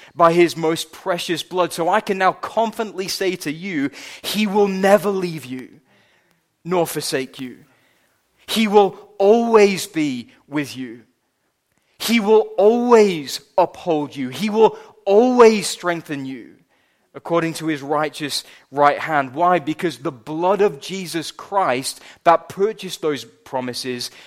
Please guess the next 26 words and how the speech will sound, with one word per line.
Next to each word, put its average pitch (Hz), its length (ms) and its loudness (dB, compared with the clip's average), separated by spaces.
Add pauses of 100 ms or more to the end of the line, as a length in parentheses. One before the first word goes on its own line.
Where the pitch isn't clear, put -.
(180)
cannot 156 1200 -2 (180)
fail. 143 800 -4 (880)
Not 165 220 -2
in 160 140 -4
this 185 280 0
world, 196 460 -2 (360)
not 160 260 -2
in 165 100 -4
the 165 80 -4
next. - 760 -12 (1160)
None 156 380 -4
of 165 100 -4
his 165 160 -4
promises 143 560 -10
can 120 140 -14
fall 135 320 -10
to 131 100 -16
the 127 120 -12
ground 113 520 -10 (960)
in 127 160 -10
your 120 180 -6
life. 113 300 -6
So 135 180 -6
again, 135 320 -6
God 160 300 -10
keeps - 440 -14